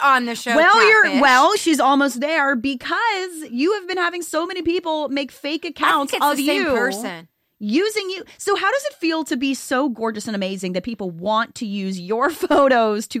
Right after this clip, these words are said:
Speaker 1: I don't
Speaker 2: catfish
Speaker 1: even
Speaker 2: people?
Speaker 1: think it's that. I think somebody is just using my name to ask my friends for money. 'Cause that did happen. And it was, it was weird. The first one that went up,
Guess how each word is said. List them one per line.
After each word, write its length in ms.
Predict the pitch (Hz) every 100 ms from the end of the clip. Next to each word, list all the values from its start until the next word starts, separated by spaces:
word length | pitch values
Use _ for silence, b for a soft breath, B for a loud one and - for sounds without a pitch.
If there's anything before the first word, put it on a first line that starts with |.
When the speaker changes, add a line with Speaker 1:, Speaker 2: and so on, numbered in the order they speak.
| 202
Speaker 1:
I 140 | 262
don't 80 | 453
Speaker 2:
catfish 120 | 622 554
Speaker 1:
even 140 | 339
Speaker 2:
people? 120 | 311
Speaker 1:
think 160 | 311 285
it's 140 | 247 -
that. 340 | 247 302 302
I 180 | 226 294
think 260 | - 427 -
somebody 460 | 359 339 339 311
is 100 | 277
just 240 | 285 269 -
using 400 | 247 247 294 254
my 220 | 226 233
name 280 | 214 214 269
to 260 | 240 160
ask 260 | 185 226 - 202
my 160 | 208
friends 280 | 202 208 226
for 160 | - 208
money. 440 | 185 185 160 - b b b b
'Cause 160 | 254
that 180 | 285 302
did 180 | 302 320
happen. 560 | 254 226 247 233 202 -
And 260 | 240 240 233
it 160 | 240 262
was, 180 | 254 240 226 -
it 160 | 269
was 180 | 247 247
weird. 340 | 220 285 320 247
The 80 |
first 480 | 269 - 254 359 -
one 220 | 311 269
that 160 | 240 208
went 180 | 214 202
up, 520 | 190 185 254 320 _